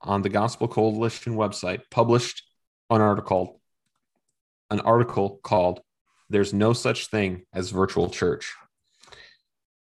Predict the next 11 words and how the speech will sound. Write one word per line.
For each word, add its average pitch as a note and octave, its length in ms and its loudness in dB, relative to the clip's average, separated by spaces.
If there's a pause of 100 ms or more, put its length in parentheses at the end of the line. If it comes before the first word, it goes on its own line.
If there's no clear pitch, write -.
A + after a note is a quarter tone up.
(120)
And G2 120 0
so G2+ 380 2
in, G2+ 260 2 (160)
you G#2 100 2
know, F#2+ 140 4
this C#3 180 2
is A2+ 140 2
a, G#2 420 2 (460)
I B2+ 160 6
was C3 360 2 (340)
interested A#2 680 2